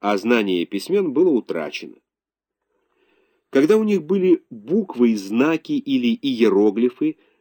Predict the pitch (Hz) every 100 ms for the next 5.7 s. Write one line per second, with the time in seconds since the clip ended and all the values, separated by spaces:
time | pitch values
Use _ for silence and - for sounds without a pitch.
0 | _ _ 120 165 226 - - 101 98 98
1 | 92 98 95 90 85 - 127 - 202 190
2 | 170 185 160 - 165 131 160 123 78 64
3 | 57 _ _ _ _ _ - 123 131 131
4 | 147 139 - _ _ _ _ _ _ _
5 | - 220 190 - - - -